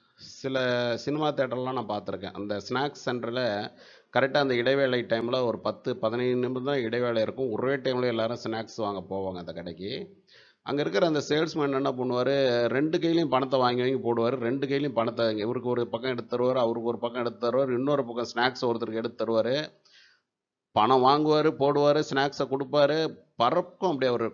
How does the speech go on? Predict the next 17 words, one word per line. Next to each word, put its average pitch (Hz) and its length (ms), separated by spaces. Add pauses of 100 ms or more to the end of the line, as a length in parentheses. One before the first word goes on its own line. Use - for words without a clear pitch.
கை 131 100 (200)
வந்து 151 180
அப்படியே 123 240
விளையாடும். 120 420 (100)
அதெல்லாம் 135 360
மல்டிபிள் 147 480
பர்சனாலிட்டி. 117 600 (180)
அவங்க 127 380
எல்லாமே 151 340
என்னன்னா 135 260 (360)
உபயராசியை 123 680 (140)
சேர்ந்தவர்களா 98 560
இருப்பாங்க. 85 320 (220)
உபயராசி, 123 640 (560)
அவர்களுடைய 120 600
தொழில் 151 320
ஸ்தானாதிபதி 131 840